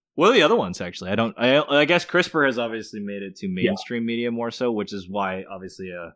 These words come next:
Speaker 1: political scientist and a computer scientist know about this, but
Speaker 2: Yeah. So, I mean,
Speaker 1: I guess
Speaker 2: another
Speaker 1: what
Speaker 2: big
Speaker 1: other
Speaker 2: thing is kind of genome sequencing and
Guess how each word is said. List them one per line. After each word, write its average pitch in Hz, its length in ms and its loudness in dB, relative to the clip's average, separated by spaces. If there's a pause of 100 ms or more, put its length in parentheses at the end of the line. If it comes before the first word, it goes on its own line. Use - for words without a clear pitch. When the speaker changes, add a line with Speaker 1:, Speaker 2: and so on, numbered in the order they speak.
Speaker 1:
political 107 360 -6
scientist 92 560 -12
and 87 120 -18
a 85 60 -20
computer 98 320 -14
scientist 87 480 -18
know 90 100 -16
about 87 260 -16
this, 87 260 -16
but 87 240 -12 (120)
Speaker 2:
Yeah. 107 280 -2
So, 349 280 4
I 302 80 6
mean, 285 160 8
Speaker 1:
I 233 120 2
guess - 120 4
Speaker 2:
another 233 120 2
Speaker 1:
what 175 120 6
Speaker 2:
big 180 120 8
Speaker 1:
other 147 100 4
Speaker 2:
thing 160 200 4
is 139 140 2
kind 143 160 6
of 123 80 4 (160)
genome 127 460 6 (180)
sequencing 117 640 4
and 104 260 -2